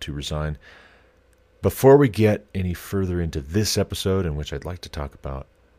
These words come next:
The Jungle Books by Rudyard Kipling, I want to say I'm sorry. I messed up. I made a mistake yesterday. I know, it's shocking.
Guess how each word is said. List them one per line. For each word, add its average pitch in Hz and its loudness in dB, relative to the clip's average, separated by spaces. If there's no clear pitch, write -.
The 71 -8
Jungle 104 0
Books 73 -6
by 71 -10
Rudyard 73 -8
Kipling, 76 -6
I 107 4
want 139 4
to 208 -4
say 85 0
I'm 85 -6
sorry. 76 -2
I 92 -2
messed 80 -6
up. - -12
I 80 -8
made 78 -6
a 76 -8
mistake 73 -10
yesterday. - -14
I 82 -6
know, 92 -2
it's - -10
shocking. 85 -4